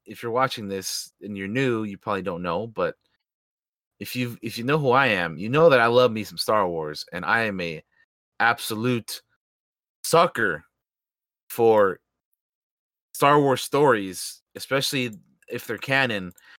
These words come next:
and this is gonna be a canon Star Wars story. So I am very excited to play the story for this game. I cannot wait. There's characters in here from the, from the books and the comics and stuff that have not been anywhere else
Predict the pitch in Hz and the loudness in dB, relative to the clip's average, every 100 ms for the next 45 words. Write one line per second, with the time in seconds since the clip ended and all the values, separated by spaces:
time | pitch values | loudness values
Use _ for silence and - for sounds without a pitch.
0 | _ - 104 135 143 131 123 127 117 110 | _ -8 -2 0 0 -4 -2 -2 0 -4
1 | - 123 117 104 - 120 110 104 - 101 | -2 -2 -2 -4 0 2 2 0 -2 -2
2 | 95 90 87 _ _ _ _ _ - - | 0 0 -6 _ _ _ _ _ -14 -8
3 | 110 110 127 127 117 104 92 - _ _ | -2 2 4 4 4 2 -2 -12 _ _
4 | _ _ _ _ 98 104 113 175 247 247 | _ _ _ _ -20 -16 2 6 10 10
5 | 196 143 - 160 147 127 123 139 131 113 | 8 2 0 2 2 -2 -10 -6 -4 -4
6 | - - 113 104 107 101 87 107 113 139 | -8 -6 -6 -6 -12 -14 -10 -6 -4 -4
7 | - 117 - 156 139 117 120 196 196 175 | -8 -14 -4 2 2 2 2 4 6 2
8 | 139 143 143 - 180 190 190 147 175 170 | -2 -4 -4 0 2 2 0 -4 -2 0
9 | 175 - 143 127 110 - _ _ _ - | -2 -2 0 0 -2 -8 _ _ _ -2
10 | 160 139 123 107 104 196 208 - 151 123 | 0 4 2 2 4 4 4 -2 -2 -2
11 | - 156 175 196 190 - 156 - 196 208 | 0 4 4 4 -4 -8 -8 -2 -2 0
12 | - 120 104 - _ 120 120 135 139 160 | 0 0 -2 -8 _ -10 -4 -2 0 0
13 | 147 156 143 117 120 185 220 - | 0 0 2 4 6 4 2 -2